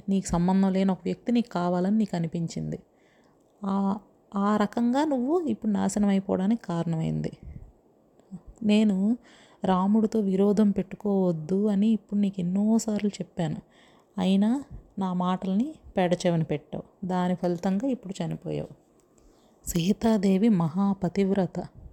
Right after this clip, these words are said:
భూదేవికి మించిన సహనం కలిగింది, లక్ష్మీదేవి లాంటిది, ఎంతో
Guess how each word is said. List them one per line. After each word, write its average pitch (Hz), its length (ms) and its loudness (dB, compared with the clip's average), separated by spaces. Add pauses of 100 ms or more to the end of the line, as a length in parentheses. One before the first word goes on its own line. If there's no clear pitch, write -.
(100)
భూదేవికి 196 720 4
మించిన 180 360 -2
సహనం 196 420 -2
కలిగింది, 175 480 -2
లక్ష్మీదేవి 202 720 2
లాంటిది, 170 480 -2 (800)
ఎంతో 196 600 2